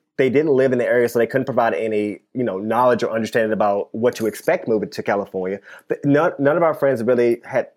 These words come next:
made a cross-country trip like that. So it, it really, other than encouragement, that would have been the only thing they could give. But, you know, here's the other side. I also know my family and friends, and that's not a forte <laughs> at the time that,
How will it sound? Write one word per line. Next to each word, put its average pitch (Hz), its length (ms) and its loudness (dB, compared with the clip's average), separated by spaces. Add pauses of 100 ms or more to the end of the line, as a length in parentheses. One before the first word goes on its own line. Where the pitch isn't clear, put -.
(120)
made 117 240 0
a 107 140 -2
cross-country 113 560 -4
trip 151 360 -2 (800)
like 139 260 0
that. 185 240 2
So 156 400 2 (300)
it, 170 200 -8
it 190 100 -2
really, 254 300 2
other 175 240 2
than 143 180 0
encouragement, 202 920 -4 (400)
that 180 160 4
would 202 100 0
have 165 60 -4
been 160 100 2
the - 100 -4
only 143 180 0
thing 123 140 0
they 113 140 0
could 107 180 -12
give. 196 240 0
But, 156 220 -2
you 214 80 2
know, 196 140 2
here's 226 220 0
the 202 120 0
other 156 140 -2
side. 95 280 -4 (400)
I 139 100 4
also 156 220 0
know 135 140 4
my 113 140 0
family 131 340 0
and 95 100 -8
friends, 143 380 0
and 117 480 -2 (1120)
that's 135 520 -2
not 123 260 2
a 113 40 2
forte 131 720 0
<laughs> - 0 -
at 143 120 2
the 117 80 0
time 131 400 0
that, 117 280 2